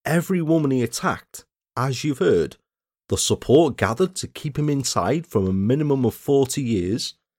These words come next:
even the despair of the former Home Secretary at his powerlessness to prevent the reduction in Bond's sentence. Take all of that into account, and you tell me, is there a place in society for an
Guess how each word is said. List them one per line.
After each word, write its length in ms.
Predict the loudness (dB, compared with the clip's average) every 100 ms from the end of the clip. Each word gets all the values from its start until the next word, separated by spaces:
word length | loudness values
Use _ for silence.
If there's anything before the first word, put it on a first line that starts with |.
| _ _ _ _ 0
even 460 | 2 4 2 2
the 60 | 0
despair 640 | -2 -2 0 2 2 4
of 160 | 2 0
the 80 | -8
former 440 | 0 2 2 0
Home 400 | -2 2 2 2
Secretary 760 | -2 -2 -4 -8 -6 -4 -6 -8 _ _ _ _
at 100 | -4
his 160 | -2 -4
powerlessness 880 | -6 -2 2 4 4 2 -2 -2 -4
to 240 | -2 -2 -2
prevent 420 | -2 0 2 0 0
the 80 |
reduction 580 | 0 2 6 6 6 -2
in 160 | 0 0
Bond's 420 | 4 4 4 0
sentence. 680 | -2 -2 -4 -10 -10 -12 -12 _ _ _ _ _ _
Take 240 | 0 0 -2
all 300 | 0 4 4
of 60 | 2
that 160 | 0 0
into 280 | -2 0
account, 500 | -2 0 0 0 -4 -10 _ _ _ _ _
and 140 | -2
you 100 | 0
tell 300 | 0 2 4
me, 320 | 4 2 0 -8 _ _ _ 2
is 240 | 2 2
there 200 | 4 6
a 40 | 4
place 460 | 2 2 2 0
in 220 | -2 2 2
society 840 | 2 0 0 2 0 0 -4 -6
for 180 | -4 0
an 160 | 2